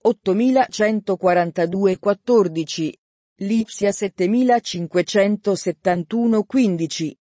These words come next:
C S K A Mosca settemiladuecento. Punto. Juventus settemiladuecento.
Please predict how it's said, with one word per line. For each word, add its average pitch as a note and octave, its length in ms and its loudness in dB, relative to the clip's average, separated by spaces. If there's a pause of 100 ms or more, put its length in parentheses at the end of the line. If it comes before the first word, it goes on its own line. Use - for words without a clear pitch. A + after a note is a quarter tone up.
(180)
C F3 420 -6
S F#3 540 -2
K D#3+ 240 -2 (360)
A E3 260 -2
Mosca F#3+ 480 -2
settemiladuecento. F3 1500 0 (160)
Punto. G#3+ 560 0
Juventus F3 680 0
settemiladuecento. E3+ 1500 0